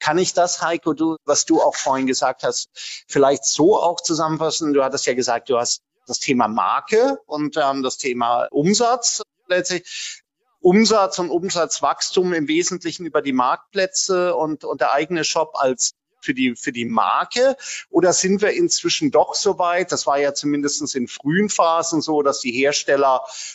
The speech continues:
gesagt haben, „Gut, wir machen das als Markenshop, wir verkaufen zum U V P“ und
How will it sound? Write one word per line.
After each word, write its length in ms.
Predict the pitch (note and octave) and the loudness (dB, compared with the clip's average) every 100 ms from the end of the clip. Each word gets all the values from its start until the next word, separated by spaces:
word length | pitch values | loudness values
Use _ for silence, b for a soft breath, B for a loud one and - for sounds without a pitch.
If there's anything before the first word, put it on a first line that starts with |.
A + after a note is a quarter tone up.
| - | -4
gesagt 380 | C#3 C#3+ C3+ C#3 | 0 2 2 0
haben, 140 | C3 | -6
„Gut, 200 | D3 C#3 | -4 -2
wir 140 | C3+ B2 | -2 -2
machen 320 | B2+ C3+ C#3 | -2 -4 -2
das 160 | B2+ | -2
als 180 | B2 - | -2 -2
Markenshop, 640 | C#3 D#3 D#3+ D3+ - D3 - | 0 0 0 -4 -2 -2 -2
wir 120 | C3 | -4
verkaufen 500 | - - C#3 B2+ C3 | -4 -4 -2 -2 -6
zum 240 | - B2+ | -6 -6
U 100 | C#3 | -8
V 220 | B2+ C3 A#2 | -2 0 0
P“ 460 | - C#3+ D3 D3 | 0 0 2 2
und 340 | C3+ B2 B2 | 2 0 -4